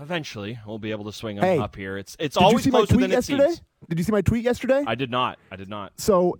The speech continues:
Speaker 2: yesterday I left the station, uh, Sportsnet five ninety The Fan, located at, um, you know, Yonge and Bloor area. And, uh, it's just getting progressively more light every time I leave the
Speaker 1: Okay.
Speaker 2: studio.
Speaker 1: All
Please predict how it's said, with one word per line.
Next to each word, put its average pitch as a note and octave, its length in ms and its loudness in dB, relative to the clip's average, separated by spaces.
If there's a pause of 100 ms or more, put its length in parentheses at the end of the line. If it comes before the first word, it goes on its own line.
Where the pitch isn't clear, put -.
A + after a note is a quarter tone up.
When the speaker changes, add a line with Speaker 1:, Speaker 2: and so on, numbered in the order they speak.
Speaker 2:
yesterday G3+ 420 2
I F#3+ 40 2
left E3+ 220 0
the E3+ 60 -6
station, D3+ 560 0 (100)
uh, B2+ 220 0
Sportsnet - 300 -2
five C3 140 2
ninety B2 160 -2
The B2 60 0
Fan, A#2 300 -2
located A#2 520 -2
at, G#2+ 320 -2
um, G#2+ 480 -2
you B2+ 80 -4
know, G#2+ 140 -4 (320)
Yonge C3+ 220 0
and C3 100 -4
Bloor A2+ 260 0 (360)
area. A2 340 0 (1160)
And, C#3 500 0 (340)
uh, C#3 640 0 (160)
it's E3+ 140 -2
just - 340 -4
getting G3 240 0
progressively F3 960 0 (180)
more C#3+ 260 4
light B2 360 0
every B2+ 220 0
time B2 240 2
I A2 80 0
leave G#2+ 340 -2
the G2 80 -14
Speaker 1:
Okay. C3 220 -8
Speaker 2:
studio. C3 400 2
Speaker 1:
All - 440 -14